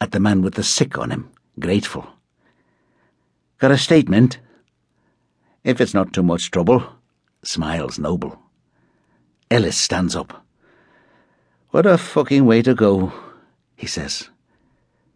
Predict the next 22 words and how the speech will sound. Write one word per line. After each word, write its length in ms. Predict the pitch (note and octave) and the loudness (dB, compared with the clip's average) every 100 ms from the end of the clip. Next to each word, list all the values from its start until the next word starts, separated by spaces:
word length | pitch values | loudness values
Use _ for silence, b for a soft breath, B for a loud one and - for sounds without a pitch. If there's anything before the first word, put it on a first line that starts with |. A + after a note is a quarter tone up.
| _ _ - | _ _ -8
Detective 500 | G#2+ C3 B2 - - | 0 0 0 -4 0
Chief 300 | - A2+ - | 4 4 4
Superintendent 840 | B2 A2+ G#2 F#2+ A2+ G#2 F#2 D2 | 2 2 0 2 2 2 0 -4
Noble 380 | G2 G#2 F2 D#2+ | 0 0 0 -6
lights 340 | F#2+ G2 - | -4 -4 -2
up 240 | G#2+ - - b - | -4 -4 -20 b -10
and 180 | D#2 | -4
exhales. 720 | D#2+ G2 - F#2+ G2 D2 - - _ _ _ _ _ _ _ _ | -4 -4 -4 -4 -4 -6 -14 -18 _ _ _ _ _ _ _ _
"Silly 560 | - - F#2 D#2+ E2+ C2+ | -14 -8 -4 -4 -4 -6
slag," 840 | - - - F#2 F#2 F2+ - - _ _ _ _ _ _ | -6 -6 -6 -4 -2 -4 -8 -16 _ _ _ _ _ _
he 160 | _ - | _ -12
hisses. 540 | G2+ F2 - D#2 - - _ _ _ _ _ _ _ _ _ _ _ _ _ _ - | -8 -8 -8 -12 -14 -18 _ _ _ _ _ _ _ _ _ _ _ _ _ _ -2
"I'm 280 | B2+ D3 A#2+ | 4 4 4
Detective 540 | B2+ E3 D#3 - B2+ | 2 2 0 0 0
Sergeant 480 | - C3 C3 A#2+ B2 | 2 4 4 4 4
Fraser, 520 | - B2+ A2+ F2+ - - _ _ _ _ | 4 4 4 0 -8 -12 _ _ _ _
and 160 | B2+ C#3 | 6 6
this 180 | C3 | 4
is 140 | B2 G#2 | 2 2
Detective 540 | A2+ G#2+ C3 - A#2+ | -2 0 0 2 0
Constable 500 | B2 A#2+ - A#2 A#2 | 2 2 2 2 2
Ellis. 540 | A2+ G#2 F2+ - - | 2 2 -2 -6 -8